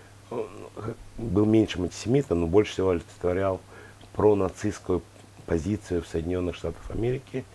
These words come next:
Это знаменитый летчик Чарльз Линдберг, который, собственно говоря, и будет восприниматься именно таким человеком. Ну и мы можем сказать одну, одну вещь, которую мы говорили в предыдущих передачах,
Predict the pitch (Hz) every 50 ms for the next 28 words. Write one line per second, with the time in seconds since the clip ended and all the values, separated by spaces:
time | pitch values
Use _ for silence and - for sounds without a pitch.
0 | - - - - - - - - - 107 - - - 90 85 82 78 - - -
1 | - - - - - - 82 80 87 90 95 110 107 - 92 80 80 82 78 -
2 | - - - - - - - - - - - - - - - - 98 90 82 76
3 | - 78 80 78 76 71 - - - - - - - - - - - - - -
4 | - - - - - - - - 92 87 - - 113 123 127 120 107 - - 107
5 | 104 - - - 92 90 80 87 90 92 98 101 87 82 78 78 95 104 101 87
6 | 76 87 - - - - 85 85 85 87 92 92 85 - - 85 85 87 87 85
7 | 82 - - - - - - 82 82 82 - - 69 67 71 71 82 87 - -
8 | - - 160 - - - - - - - - - - - - 104 127 131 113 107
9 | 104 101 98 98 90 95 87 - - - 87 85 101 104 98 - 85 80 87 90
10 | 90 87 85 85 82 76 78 87 87 87 85 80 73 - 92 90 82 78 - 101
11 | 110 107 92 - 85 80 82 - - 80 82 98 104 101 - - 85 - 82 82
12 | 82 82 80 82 82 82 82 82 85 78 80 76 - - 82 78 73 73 82 82
13 | - - - - - 90 - - - -